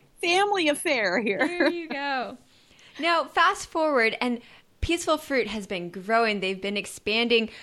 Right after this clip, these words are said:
Speaker 2: This operation has kind of outgrown your living room.
Speaker 1: Oh, absolutely. Absolutely. And it's outgrown Evan's dining room table as well.
Speaker 2: Mom probably appreciates that.
Speaker 1: <laughs> I think,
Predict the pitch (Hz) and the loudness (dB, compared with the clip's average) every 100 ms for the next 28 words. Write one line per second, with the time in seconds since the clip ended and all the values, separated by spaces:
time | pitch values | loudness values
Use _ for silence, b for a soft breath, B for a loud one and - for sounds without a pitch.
0 | B - 403 349 359 311 294 - 240 208 | B 0 4 4 4 4 4 2 -2 -2
1 | - 277 349 277 202 208 220 233 180 175 | 0 0 4 4 2 0 0 0 0 -2
2 | 254 160 123 90 190 - - - - 190 | -2 -2 -4 -6 -8 -12 -20 -8 -2 0
3 | 208 262 - 226 190 226 202 151 143 b | 0 -2 -2 -4 -4 -4 -4 -6 -6 b
4 | b 214 233 277 - 226 214 214 208 269 | b 0 2 0 -2 -4 -6 -6 -4 -4
5 | 285 185 175 202 208 214 269 240 240 247 | -2 0 0 0 0 0 2 2 0 0
6 | 262 247 220 262 247 226 214 226 208 240 | 0 0 0 0 -2 -4 -6 -6 -2 0
7 | 277 220 202 202 202 277 269 175 170 208 | 0 0 -2 -4 -2 0 0 0 0 -2
8 | 226 269 202 151 - - 254 277 269 277 | 0 2 2 0 -6 0 2 4 4 2
9 | 254 240 196 214 208 170 151 - 151 - | 2 2 2 -2 -4 -4 -6 -6 -6 -6
10 | - - - - 480 415 - - 294 - | -10 -20 -20 -6 -2 -2 -2 -2 -2 0
11 | 254 269 330 | -4 -2 -4